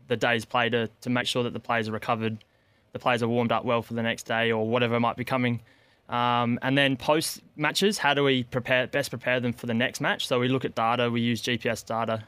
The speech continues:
um, some gym data, um, and then we plan, uh, their training week to best prepare them.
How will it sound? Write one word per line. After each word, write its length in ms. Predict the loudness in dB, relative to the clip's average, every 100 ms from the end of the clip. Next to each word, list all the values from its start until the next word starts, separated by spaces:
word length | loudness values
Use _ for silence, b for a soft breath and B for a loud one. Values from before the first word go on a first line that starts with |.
| -12
um, 260 | -6 -4 -4
some 180 | -2 0
gym 220 | 2 2
data, 420 | 2 2 0 -2 b b b b _
um, 240 | 0 0 2
and 100 | 2
then 80 |
we 60 | 0
plan, 420 | 0 0 2 -2 -6 _ _ _ _ _ _
uh, 200 | -2 0
their 120 | 0 0
training 280 | 2 2
week 140 | 0 -2
to 80 | -4
best 200 | -4 -4
prepare 320 | -6 -2 -2
them. 180 | -4